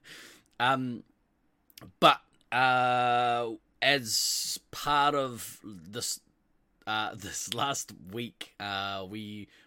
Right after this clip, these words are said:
busted out the, um, the GoPro again. So we have, um, managed to film some first-person videos. Um, I wanna try, if we can play Space Marines on the semi-regular, I wanna try and post up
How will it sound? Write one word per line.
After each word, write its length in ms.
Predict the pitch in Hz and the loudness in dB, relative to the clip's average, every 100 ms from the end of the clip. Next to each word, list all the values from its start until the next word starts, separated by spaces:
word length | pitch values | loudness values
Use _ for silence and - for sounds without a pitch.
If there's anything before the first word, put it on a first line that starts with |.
| - | -6
busted 300 | 123 - 120 | -4 -4 -4
out 180 | 110 90 | -6 -6
the, 220 | 107 101 | -8 -8
um, 180 | 95 90 | -8 -10
the 80 | 95 | -12
GoPro 380 | 104 107 110 95 | -8 -8 -8 -10
again. 260 | 82 82 73 | -10 -16 -12
So 440 | - 92 90 87 85 | -8 -8 -8 -12 -12
we 240 | 110 110 | -10 -10
have, 560 | 104 107 110 107 101 - _ _ _ _ | -10 -8 -8 -8 -14 -20 _ _ _ _
um, 440 | 101 101 95 101 - | -8 -8 -6 -10 -12
managed 560 | 107 113 117 117 - | -6 -6 -6 -8 -6
to 200 | - 110 98 | -6 -10 -12
film 360 | - 117 104 | -8 -6 -6
some 200 | - 101 | -10 -12
first-person 880 | - 107 104 113 110 113 107 98 90 104 | -10 -12 -10 -10 -10 -10 -10 -10 -12 -8
videos. 580 | 120 151 160 175 - - _ _ _ - | -6 -4 -6 -8 -14 -14 _ _ _ -8
Um, 760 | 98 95 95 95 95 95 92 - | -4 -2 -4 -4 -6 -8 -12 -8
I 60 | 160 | -6
wanna 240 | 202 226 | -4 -4
try, 380 | - 220 190 180 | -4 0 2 4
if 180 | 160 208 | 2 -4
we 80 | 220 | -10
can 120 | 208 | -12
play 280 | - 160 165 | -8 -4 -2
Space 380 | - 147 151 - | -4 -4 -6 -4
Marines 280 | 151 147 | -4 -4
on 120 | 143 131 | -4 -6
the 60 | |
semi-regular, 640 | 127 123 123 117 117 120 120 | -6 -6 -6 -6 -8 -6 -6
I 60 | |
wanna 180 | 120 123 | -6 -8
try 240 | - 113 107 | -8 -8 -8
and 100 | 95 | -8
post 400 | 104 101 - 104 | -12 -10 -8 -6
up 240 | 104 - | -8 -10